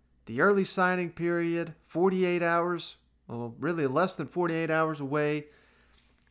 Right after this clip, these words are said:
And you kinda had a feel this was, was g-, happening. According to, uh, our buddy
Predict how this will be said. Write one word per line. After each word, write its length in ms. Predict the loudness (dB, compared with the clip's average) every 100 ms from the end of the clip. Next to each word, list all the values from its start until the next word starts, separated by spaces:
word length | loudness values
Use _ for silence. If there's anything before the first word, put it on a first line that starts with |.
| -8
And 120 | -6
you 60 | -2
kinda 240 | 0 2
had 140 | 2 0
a 60 |
feel 260 | 0 -2 0
this 220 | -2 -6
was, 260 | -8 -8 -12
was 160 | -10 -8
g-, 140 | -8 -8
happening. 580 | -2 -2 -2 -4 -6 -8 _ _ _ _ _ _ _ _ _ _
According 360 | -2 0 0 -2
to, 320 | -2 -2 2
uh, 40 |
our 300 | 4 4 2
buddy 400 | 4 2 4 0